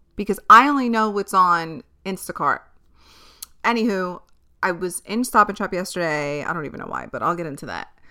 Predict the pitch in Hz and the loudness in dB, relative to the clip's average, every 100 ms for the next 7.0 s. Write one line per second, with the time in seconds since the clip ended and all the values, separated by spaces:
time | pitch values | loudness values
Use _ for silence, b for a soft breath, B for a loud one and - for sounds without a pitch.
0 | b b b 165 185 233 - 208 202 202 | b b b -8 -4 -2 2 0 0 0
1 | 190 - - 190 196 262 285 - 349 392 | 0 -2 -10 -8 0 0 0 0 0 2
2 | 214 180 170 - 220 226 - - 214 233 | 0 2 2 0 -2 -2 4 4 4 0
3 | 220 330 277 151 - - 190 247 339 294 | 0 0 2 0 -4 -6 -4 -4 -6 -4
4 | 320 359 214 - 185 160 139 90 - - | -4 -2 -4 -4 -6 -4 -2 -4 -4 -10
5 | - 247 247 - 262 330 359 247 254 262 | -6 -4 -4 -4 -6 -4 -4 -2 -2 -2
6 | 254 220 202 190 233 262 214 175 165 | -6 -6 -4 -4 -2 -2 0 -2 -2